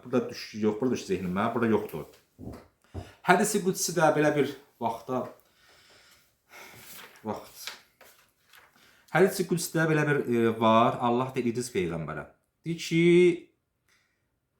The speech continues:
"Bəşşiril muznibin və ənziri siddiqin."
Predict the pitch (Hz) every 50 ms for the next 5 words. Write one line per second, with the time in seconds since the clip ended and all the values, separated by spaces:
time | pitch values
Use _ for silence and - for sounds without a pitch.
0 | _ _ _ _ _ _ _ _ _ - 107 104 - - - - - - - -
1 | - - - _ _ _ _ _ _ _ _ _ _ _ _ - 170 196 190 -
2 | - - - - - - 170 160 156 180 185 185 175 160 151 147 147 143 143 131
3 | - 151 151 147 143 180 190 185 170 160 151 - 156 165 175 175 165 143 151 160
4 | 170 - - - 143 113 104 107 113 104 98 92 120 95 76 -